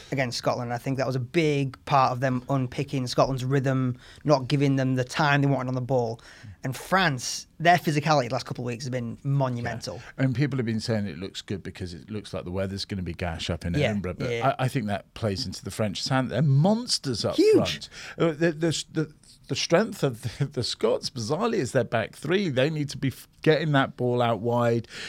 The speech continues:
Speaker 2: Finn Russell being the magician in the centre and getting it to their wingers and, and just charging it down their throats. That's their only way that Scotland are gonna <laughs> win. They are not gonna win
Speaker 1: Well,
Speaker 2: if it starts being a mole and a ruck game.
Speaker 1: especially with the injuries, 'cause the,
Speaker 2: Yeah.
Speaker 1: the, right, Richie Gray's out, Johnny Gray,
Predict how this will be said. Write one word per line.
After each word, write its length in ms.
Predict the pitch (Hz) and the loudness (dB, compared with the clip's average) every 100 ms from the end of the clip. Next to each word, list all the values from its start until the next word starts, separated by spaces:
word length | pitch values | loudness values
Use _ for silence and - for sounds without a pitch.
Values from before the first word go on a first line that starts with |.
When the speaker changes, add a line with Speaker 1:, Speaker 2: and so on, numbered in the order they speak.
| - | -14
Speaker 2:
Finn 280 | - 160 151 | 0 2 4
Russell 300 | 143 131 135 | 4 2 0
being 240 | 107 120 117 | 0 0 2
the 60 | |
magician 480 | 117 104 120 - 107 | 2 0 -2 -2 -2
in 140 | 107 | 0
the 80 | 104 | -2
centre 420 | - 120 117 - | 0 0 0 0
and 140 | 104 101 | -2 0
getting 340 | 131 - 139 | 0 0 -2
it 100 | 123 | -2
to 100 | - | -2
their 180 | 113 113 | -2 0
wingers 440 | 107 117 110 95 92 | 0 0 0 -2 -2
and, 200 | 98 98 - - - - | -2 -2 -10 -16 -16 -4
and 160 | 127 | -2
just 220 | 117 117 - - | 0 -2 -6 -2
charging 520 | - 143 151 131 120 | 4 6 6 4 0
it 80 | 98 | 0
down 220 | 117 117 | 0 0
their 120 | 101 | -2
throats. 480 | - 151 123 87 - | 2 4 4 2 0
That's 240 | 147 165 | 0 2
their 140 | 160 139 | 6 6
only 200 | 147 147 | 6 6
way 200 | 123 117 | 4 4
that 160 | 113 - - | 0 -6 -8
Scotland 380 | - 127 110 107 | -4 -2 0 0
are 40 | |
gonna 160 | 101 110 | 0 0
<laughs> 140 | 123 | 0
win. 160 | 151 110 | 0 2
They 140 | 117 | 2
are 100 | 117 | 2
not 460 | 110 117 139 123 113 | 0 2 2 2 0
gonna 180 | 117 101 | -2 0
win 240 | 110 92 | 0 2
Speaker 1:
Well, 160 | 165 107 | 2 2
Speaker 2:
if 180 | - | -2
it 120 | 104 - | -8 -6
starts 320 | 117 101 - | -4 -4 -4
being 180 | 107 95 | -6 -4
a 40 | |
mole 300 | 98 95 92 | -2 -2 -2
and 120 | 92 | -4
a 60 | 95 | -6
ruck 240 | 90 - | -6 -8
game. 260 | 85 80 90 | -8 -8 -6
Speaker 1:
especially 340 | - - 214 - 160 | -4 2 2 4 2
with 100 | 131 | 2
the 120 | 131 | 2
injuries, 480 | 185 123 107 117 - - | 0 0 -6 -10 -16 -14
'cause 140 | - 131 | -10 -4
the, 80 | 143 | -2
Speaker 2:
Yeah. 100 | 147 | -2
Speaker 1:
the, 140 | 131 - - - | -4 -4 -20 -2
right, 140 | 139 123 - - - | 0 0 -6 -20 -8
Richie 220 | 151 151 - | -4 -2 2
Gray's 180 | 151 | 4
out, 280 | 143 139 135 | 6 6 6
Johnny 220 | 151 147 | 4 4
Gray, 460 | 143 143 139 135 139 | 4 6 6 6 2